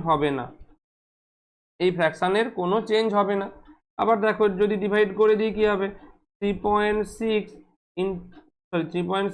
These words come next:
six one two into ten to the power twenty-three আর ওয়ান প্লাস হয়ে গেলে টোয়েন্টি ফোর হয়ে যাবে। তাহলে এই অপশান এ হবে কারেক্ট। ক্লিয়ার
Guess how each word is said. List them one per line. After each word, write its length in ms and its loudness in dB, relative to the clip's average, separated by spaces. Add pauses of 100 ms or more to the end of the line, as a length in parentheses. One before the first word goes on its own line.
six 180 0 (1040)
one 120 0 (840)
two 200 2 (460)
into 240 -2 (120)
ten 140 2 (100)
to 60 -4 (100)
the 80 -2 (100)
power 280 4 (800)
twenty-three 600 -2
আর 60 0 (340)
ওয়ান 220 2 (260)
প্লাস 300 4
হয়ে 200 2
গেলে 200 4 (640)
টোয়েন্টি 400 0 (100)
ফোর 180 4 (120)
হয়ে 200 4
যাবে। 200 2 (460)
তাহলে 220 -2 (320)
এই 80 2 (140)
অপশান 300 -6 (200)
এ 20 -2 (140)
হবে 260 -2 (540)
কারেক্ট। 340 -8 (640)
ক্লিয়ার 240 -2